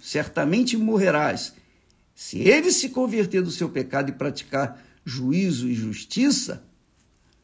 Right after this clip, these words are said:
então de todos os seus pecados que cometeu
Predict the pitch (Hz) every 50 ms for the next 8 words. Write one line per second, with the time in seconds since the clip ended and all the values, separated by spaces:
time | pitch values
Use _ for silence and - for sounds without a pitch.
0 | _ _ _ _ - 185 214 - - 254 262 247 208 226 - - 233 240 226 190
1 | 196 185 190 175 - - 180 170 - - - 127 123 - - 143 143 131 - -
2 | 143 - - 147 139 131 139 127 - - - 220 269 240 - -